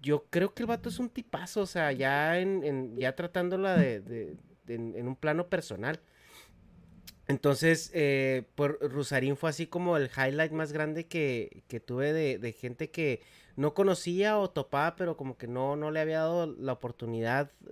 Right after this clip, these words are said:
necesaria. Y gracias a las sugerencias del canal, pues, eh, nos clavamos ahí y, pues, ya la verdad sí soy, sí soy fan, soy fan de él y, y, pues, ya lo, lo pudimos tener aquí en el canal en una ocasión y, pues, estuvo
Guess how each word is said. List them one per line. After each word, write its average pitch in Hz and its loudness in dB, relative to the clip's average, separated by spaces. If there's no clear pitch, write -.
necesaria. 156 -2
Y 131 2
gracias 123 0
a 143 6
las 120 0
sugerencias 120 -6
del 156 -2
canal, 117 -2
pues, 143 2
eh, 120 0
nos 123 -4
clavamos 123 -2
ahí 147 0
y, 143 -2
pues, 120 -4
ya 117 0
la 117 0
verdad 117 -2
sí 143 -10
soy, 151 0
sí 147 -10
soy 180 -2
fan, 175 0
soy 170 -4
fan 170 -2
de 160 0
él 185 -2
y, 143 -2
y, 127 -4
pues, 120 -2
ya 123 2
lo, 151 2
lo 139 -4
pudimos 127 -4
tener 123 0
aquí 135 -4
en 143 -2
el 156 -4
canal 127 -2
en - -6
una 143 0
ocasión 165 -4
y, 196 -6
pues, - -12
estuvo 139 0